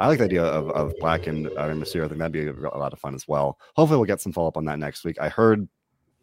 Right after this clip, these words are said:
at least rumor, that they wa-, f-, for once, <laughs> for once, the creative team wanted something to quote unquote breathe for a week, and that's why we didn't get, uh, a follow up here, where they wanted to immediately bring Big E back for, to face Aleister Black, to confront Aleister Black.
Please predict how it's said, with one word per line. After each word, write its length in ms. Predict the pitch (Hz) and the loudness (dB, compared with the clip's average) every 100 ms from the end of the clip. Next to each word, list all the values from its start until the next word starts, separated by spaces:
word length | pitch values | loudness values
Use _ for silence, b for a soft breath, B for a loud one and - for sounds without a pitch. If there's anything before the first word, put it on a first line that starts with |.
| - | -10
at 80 | 95 | -8
least 180 | 82 - | -8 -6
rumor, 260 | 82 80 80 | -4 -2 0
that 100 | 78 | 0
they 80 | |
wa-, 160 | 82 - 78 | -2 -2 -6
f-, 180 | - - | -18 -16
for 180 | - 98 | -6 2
once, 480 | 160 170 170 - - - | 4 4 4 0 -4 -18
<laughs> 140 | - - | -20 -18
for 480 | - - - 120 107 | -8 -8 -2 2 4
once, 360 | 110 98 - - B B | 4 2 -4 -12 B B
the 80 | 107 | 2
creative 260 | 104 117 113 | 6 6 6
team 180 | 110 98 | 6 6
wanted 240 | 107 104 | 4 4
something 300 | 107 95 98 | 2 0 -2
to 140 | 101 85 | -2 -2
quote 180 | 101 | -2
unquote 340 | 98 98 98 - | -2 0 -2 -2
breathe 520 | 85 95 85 71 62 _ _ _ _ _ | -6 -4 -2 -6 -10 _ _ _ _ _
for 160 | 92 | -2
a 40 | 80 | 0
week, 200 | 73 78 | -2 -4
and 80 | 80 | -6
that's 140 | - | -4
why 140 | 82 82 | -2 -2
we 120 | 80 | -4
didn't 220 | 76 71 | -8 -8
get, 240 | 78 71 - _ _ _ - | -6 -8 -10 _ _ _ -10
uh, 400 | 73 71 65 62 - _ - | -4 -2 -4 -6 -12 _ -12
a 100 | 78 | -2
follow 260 | 87 78 | 0 0
up 120 | 73 | -2
here, 200 | - 65 | -6 -8
where 140 | 64 67 | -8 -6
they 160 | 71 | -6
wanted 320 | 71 73 73 69 69 | -6 -6 -6 -6 -8
to 160 | - | -4
immediately 440 | 87 95 90 85 80 | 0 2 2 -2 -4
bring 320 | 71 82 82 | -6 -6 -4
Big 180 | 82 78 | -6 -6
E 80 | |
back 340 | 78 76 73 - | -6 -4 -6 -10
for, 320 | - 82 80 | -8 -4 -4
to 180 | - 85 | -6 -8
face 240 | - 85 | -4 -4
Aleister 280 | 82 76 76 | -2 -4 -4
Black, 240 | 80 76 - | -4 -4 -6
to 80 | 78 | -12
confront 280 | - 78 | -8 -6
Aleister 300 | 69 73 71 | -6 -10 -10
Black. 320 | 67 67 67 | -6 -6 -6